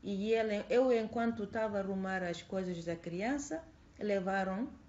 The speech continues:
primeiro e depois vie-, eh, vieram, separaram-nos de, dos carros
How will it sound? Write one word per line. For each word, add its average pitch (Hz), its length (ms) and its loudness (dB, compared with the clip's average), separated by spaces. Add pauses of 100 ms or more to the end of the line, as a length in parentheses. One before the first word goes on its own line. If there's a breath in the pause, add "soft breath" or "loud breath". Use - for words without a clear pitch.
(240)
primeiro 202 540 0 (600)
e 196 140 -4
depois 190 380 -2
vie-, 185 220 -2
eh, 175 560 2
vieram, 185 520 0
separaram-nos 180 720 -2
de, 165 100 -4
dos 165 360 -10
carros 240 500 -2